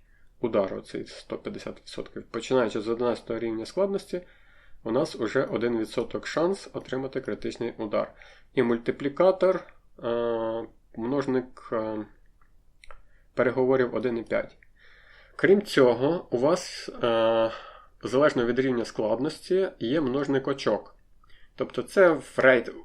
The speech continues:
в рейтинг враховується. Якщо ви вибрали, наприклад, перший рівень складності, вам в рейтинг враховується ікс два,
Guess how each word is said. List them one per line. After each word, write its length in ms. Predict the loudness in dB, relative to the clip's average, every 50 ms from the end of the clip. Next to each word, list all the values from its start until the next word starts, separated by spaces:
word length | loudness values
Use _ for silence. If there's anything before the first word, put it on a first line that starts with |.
| -20 _ _ -2
в 80 | 6
рейтинг 360 | 8 8 8 8 4 -4 -6
враховується. 480 | -6 -6 -6 -6 -6 -6 -4 -6 -6 -6
Якщо 200 | -2 -2 0 2
ви 100 | 2 0
вибрали, 440 | 0 0 0 0 0 0 0 0 0
наприклад, 440 | -2 -4 -6 -6 -4 -4 -4 -4 0
перший 320 | 0 0 0 2 -2 -2
рівень 180 | -2 0 0 -2
складності, 640 | -2 0 2 2 2 2 0 -2 -2 -4 -4 -4 -4 -8 -16 -20 -20 -20 _ -4
вам 260 | 0 0 0 4 4
в 40 | 6
рейтинг 340 | 6 6 4 2 0 -2 -2
враховується 840 | -4 -6 -4 -2 -2 0 0 0 0 -2 -4 -6 -6 -4 -4 -4 -2
ікс 180 | -2 -4 -2 -2
два, 380 | -2 0 2 2 2 2 0